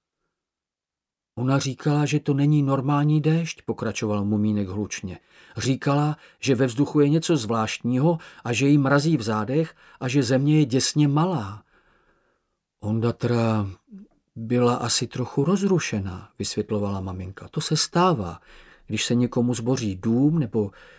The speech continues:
když je mu zima na bříško. Po kávě se to tady pokusím z nejhoršího oprášit.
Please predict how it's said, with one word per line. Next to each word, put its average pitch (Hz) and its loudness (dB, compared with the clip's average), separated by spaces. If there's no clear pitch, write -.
když 113 -2
je 113 2
mu 104 0
zima 113 0
na 127 0
bříško. 156 -4
Po 185 2
kávě 143 2
se - 2
to 147 0
tady 131 -2
pokusím 117 -2
z 98 -2
nejhoršího 101 -2
oprášit. 98 -12